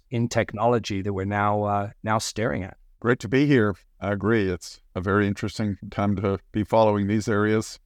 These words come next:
Speaker 1: Absolutely. And, and like we'd love to do with all guests, Tom,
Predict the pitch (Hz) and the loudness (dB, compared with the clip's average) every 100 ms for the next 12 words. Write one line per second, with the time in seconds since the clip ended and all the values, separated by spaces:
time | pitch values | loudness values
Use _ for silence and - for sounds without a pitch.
0 | _ 120 131 - - 120 110 101 98 104 | _ 4 4 2 -4 -2 -2 -4 -6 -4
1 | 135 143 139 160 240 320 311 147 151 131 | -4 -4 -2 0 0 0 -2 0 -2 -2
2 | 127 139 131 113 113 113 107 _ _ _ | -8 -6 -4 -2 -2 -4 -6 _ _ _
3 | _ - 107 104 - - 113 101 98 | _ -8 -6 -6 -8 -8 -4 -2 -4